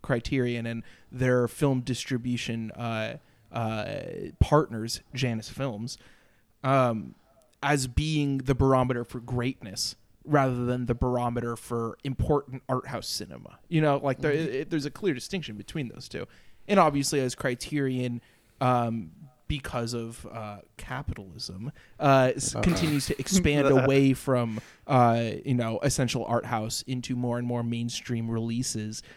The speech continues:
Speaker 1: uh, the lines are blurred, but it all comes back to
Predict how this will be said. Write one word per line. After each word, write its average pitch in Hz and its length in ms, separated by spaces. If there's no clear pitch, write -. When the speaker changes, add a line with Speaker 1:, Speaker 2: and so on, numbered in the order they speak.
Speaker 1:
uh, 127 160
the 127 120
lines 123 360
are 120 60
blurred, 135 560
but 131 200
it 131 100
all 131 160
comes 120 260
back 117 280
to 113 340